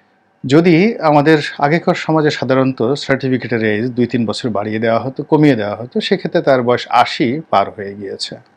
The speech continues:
এবং কুমিল্লা জেলার যে পরিবারে তার জন্ম, আহ, ব্রিটিশ ভারতে, আহ, তখন সারা বাংলাদেশের বেশিরভাগ মানুষই, আহ, দরিদ্র ছিল এবং লেখাপড়া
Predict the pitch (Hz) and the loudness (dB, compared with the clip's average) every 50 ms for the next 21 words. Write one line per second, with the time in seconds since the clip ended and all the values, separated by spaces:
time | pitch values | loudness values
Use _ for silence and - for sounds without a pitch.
0 | _ _ _ _ _ _ _ _ _ _ _ _ _ _ _ _ _ _ _ _ | _ _ _ _ _ _ _ _ _ _ _ _ _ _ _ _ _ _ _ _
1 | _ _ _ _ _ _ _ _ _ - 147 156 196 202 180 208 233 214 - - | _ _ _ _ _ _ _ _ _ 2 4 6 6 6 6 4 2 -2 -8 -14
2 | 233 254 240 226 233 247 - - - _ _ _ _ 151 147 160 180 185 185 185 | -20 -20 -18 -18 -16 -18 -18 -20 -20 _ _ _ _ 4 4 6 6 6 6 6
3 | 160 165 156 175 160 135 160 208 220 139 135 120 131 127 - - 175 220 233 220 | 6 4 4 6 6 4 4 2 -2 -4 -2 -2 -2 0 2 4 4 6 6 6
4 | 151 123 113 - 104 104 - 101 95 - 101 101 123 175 254 269 - _ _ _ | 4 4 0 -2 -6 -8 -8 -10 -12 -12 -12 -10 -8 -8 -8 -8 -10 _ _ _
5 | _ _ _ _ _ _ 120 117 107 110 107 113 113 - 120 107 104 - - - | _ _ _ _ _ _ -10 -8 -6 -4 -4 -4 -2 0 -2 -2 -2 -4 -6 -6
6 | 101 98 - - 175 269 320 - _ _ _ _ _ _ _ _ _ _ _ 185 | -6 -8 -6 -4 -4 -4 -4 -8 _ _ _ _ _ _ _ _ _ _ _ -18
7 | - - 139 139 156 185 185 - - 175 - - 185 185 170 143 135 135 143 151 | -10 -4 -4 -4 0 0 -2 -2 -2 -6 -2 2 2 4 4 4 2 2 2 2
8 | 143 - - 147 120 131 127 - - 123 - 123 117 - - 107 101 104 104 - | 0 -2 -2 -2 -2 -2 -2 -2 -6 -4 -4 -6 -6 -4 -4 -4 -4 -4 -4 -8
9 | - - 113 107 156 - _ _ _ _ _ _ _ _ _ _ _ _ _ _ | -8 -8 -8 -8 -8 -12 _ _ _ _ _ _ _ _ _ _ _ _ _ _
10 | _ _ - - - - - - 120 123 127 143 143 160 156 135 127 117 107 - | _ _ -12 -10 -8 -6 -6 -6 -4 2 4 6 6 6 4 4 0 -2 -2 -2
11 | - - 113 104 127 143 131 135 147 151 - 160 151 - 170 151 - 156 131 123 | -6 -6 -6 -4 -2 -2 0 0 -2 0 0 -2 0 2 0 2 4 4 4 4
12 | 139 - | 4 2